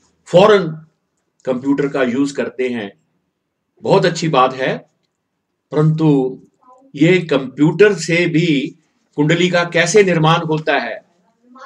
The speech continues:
आप ascendant या लगन किस प्रकार निकालेंगे, उसकी क्या विधि है, और जो हमारे एस्ट्रोलॉजिकल टाइम मेजर्स हैं, सनराइज कैलकुलेशन, सन,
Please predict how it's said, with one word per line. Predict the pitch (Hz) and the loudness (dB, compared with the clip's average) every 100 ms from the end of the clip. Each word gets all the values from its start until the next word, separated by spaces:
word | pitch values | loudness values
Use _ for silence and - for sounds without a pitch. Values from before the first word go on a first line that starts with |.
| - _ - | -20 _ 0
आप | 147 170 - - - 139 | 2 2 -2 -16 -14 -10
ascendant | 139 147 160 175 170 165 _ _ _ | -4 -2 0 0 -2 -6 _ _ _
या | 127 170 | 0 2
लगन | 147 143 165 165 131 - - - | 2 2 0 -2 -6 -12 -20 -6
किस | 180 190 | -4 -2
प्रकार | 180 160 165 165 | -4 0 0 2
निकालेंगे, | 165 160 151 160 160 151 135 - _ - _ _ - | -2 0 0 0 0 0 -2 -6 _ -20 _ _ -8
उसकी | 156 - 196 160 | -6 -4 -6 0
क्या | 151 180 | 2 2
विधि | 180 170 180 | 2 0 0
है, | 160 156 113 90 - _ - - - | 2 2 0 -4 -20 _ -20 -6 2
और | 185 220 - - - - - | 4 4 0 -16 -20 -20 -6
जो | 156 175 | 2 4
हमारे | 156 151 160 143 - | 4 4 2 0 -2
एस्ट्रोलॉजिकल | 160 160 170 160 156 151 151 147 | -4 -4 -2 0 0 0 2 0
टाइम | 143 156 175 165 | 2 2 4 4
मेजर्स | 156 160 151 147 151 | 2 4 4 2 -2
हैं, | 139 131 - _ _ | -2 -2 -6 _ _
सनराइज | - 170 175 151 147 151 143 | -4 0 0 2 2 2 0
कैलकुलेशन, | 147 147 143 139 135 - 131 135 131 | -2 -4 0 0 0 -2 -6 -6 -12
सन, | - 147 160 160 156 | -6 -2 -2 -2 -8